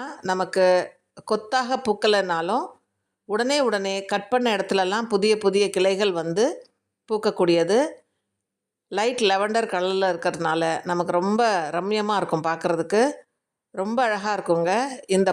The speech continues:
பூக்கள்லாம் மொட்டுல இருக்கு. இன்னும் பூக்கட்டும், நான்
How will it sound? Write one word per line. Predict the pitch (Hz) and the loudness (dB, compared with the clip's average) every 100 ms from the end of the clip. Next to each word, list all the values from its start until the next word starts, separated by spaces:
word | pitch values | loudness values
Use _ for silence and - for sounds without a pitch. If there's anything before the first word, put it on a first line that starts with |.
| 190 | 0
பூக்கள்லாம் | 208 214 185 190 262 - _ 185 | 0 0 0 -2 -4 -8 _ -10
மொட்டுல | 185 226 214 175 | -2 0 2 0
இருக்கு. | 170 202 277 302 - | 0 2 2 0 0
இன்னும் | 196 208 202 | 2 2 0
பூக்கட்டும், | 202 196 175 208 254 | 0 0 -2 -2 0
நான் | 190 160 | -2 -4